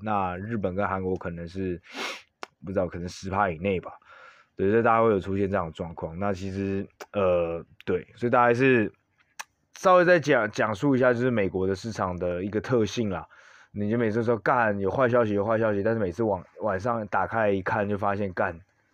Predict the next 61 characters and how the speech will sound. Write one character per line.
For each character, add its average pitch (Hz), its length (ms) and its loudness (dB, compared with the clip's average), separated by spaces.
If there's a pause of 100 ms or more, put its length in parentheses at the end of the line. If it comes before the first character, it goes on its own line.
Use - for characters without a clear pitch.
为 110 120 -2
什 101 80 -4
么 95 80 0
S 98 200 0
and 95 100 -4
P 101 160 -2
好 90 160 -2
像 95 200 -4
又 95 340 0 (380)
屹 110 140 -2
立 101 140 -2
不 101 220 -4
摇 87 140 -2
啊 85 140 -6
呢？ 87 100 -6 (520)
然 101 140 -4
后 113 220 4
或 160 180 6
者 151 80 6
是 139 140 0
说 139 160 6
啊， 110 340 4
因 127 80 -2
为 151 120 2
像 160 180 2
台 123 160 2
湾 117 220 4
就 117 80 -6
是 120 120 0
科 123 240 2
技 120 160 0
为 98 200 4
主， 92 180 -6
那 117 160 2
或 117 100 4
是 117 80 0
韩 101 200 0
国 95 160 0
就 98 60 -2
是 113 60 0
科 110 220 0
技 107 180 -2
为 92 160 0
主， 87 160 -10
那 127 140 0
每 120 160 0
次 117 140 -6
只 104 100 -4
要 110 140 2
那 123 80 0
种 110 120 -2
费 120 240 0
城 101 200 -2
半 113 200 0
导 101 160 2
体 98 140 -4
的 95 80 0
指 80 100 -12
数 104 160 -10
一 117 80 -6
杀， 98 400 2